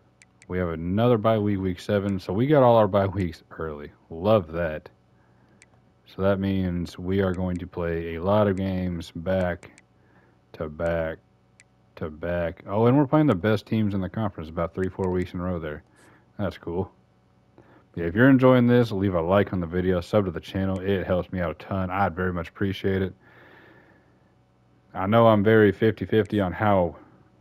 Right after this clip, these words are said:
often I post. I try to post as much as possible. Things come up. I just forget, don't have the time. Just doesn't fit in the schedule.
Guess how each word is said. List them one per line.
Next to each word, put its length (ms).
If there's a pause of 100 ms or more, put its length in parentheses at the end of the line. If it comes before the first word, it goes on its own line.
(120)
often 460
I 160
post. 580 (340)
I 140
try 260
to 80
post 280
as 100
much 180
as 80
possible. 580
Things 300
come 220
up. 240 (1000)
I 100
just 180 (720)
forget, 500
don't 160
have 160
the 60
time. 600 (760)
Just 140
doesn't 200
fit 120
in 80
the 60
schedule. 560